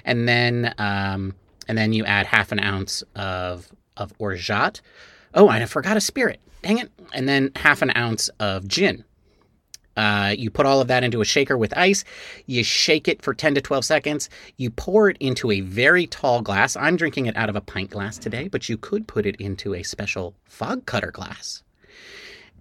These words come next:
And, uh, which is made, well, I suspect he found the glasses and then made the cocktail to them, and that's why there's so much booze in this cocktail, why there's so many ingredients and so much of it. Um, and then you top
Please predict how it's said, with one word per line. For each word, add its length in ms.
And, 640
uh, 640
which 260
is 220
made, 440
well, 300
I 80
suspect 500
he 140
found 320
the 40
glasses 520
and 100
then 140
made 180
the 60
cocktail 460
to 120
them, 140
and 80
that's 180
why 100
there's 200
so 240
much 340
booze 540
in 120
this 140
cocktail, 540
why 120
there's 160
so 140
many 160
ingredients 480
and 100
so 140
much 200
of 80
it. 140
Um, 600
and 220
then 340
you 240
top 380